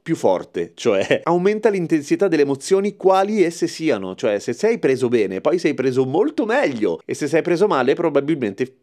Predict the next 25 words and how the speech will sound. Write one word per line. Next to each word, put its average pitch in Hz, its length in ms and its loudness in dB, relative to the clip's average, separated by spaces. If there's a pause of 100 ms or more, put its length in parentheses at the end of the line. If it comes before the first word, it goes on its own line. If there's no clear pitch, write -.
(220)
finisci 107 340 -4
a 95 80 2
fare 87 220 -4
a 82 80 -4
botte 85 240 -8
nel 82 140 -8
parcheggio. 82 420 -8
Non 156 160 0
fate 101 460 0
le 85 120 -6
risse, 82 360 -12
che 90 180 -8
è 85 60 -6
veramente 82 360 -10
da 80 100 -10
stronzi. 78 420 -14
Però 160 340 -2
in 160 160 -4
qualche 196 300 -2
modo 123 340 0
è 135 140 -2
come 131 260 -4
se 120 140 -2
i 117 180 -4
bassi, 117 540 -4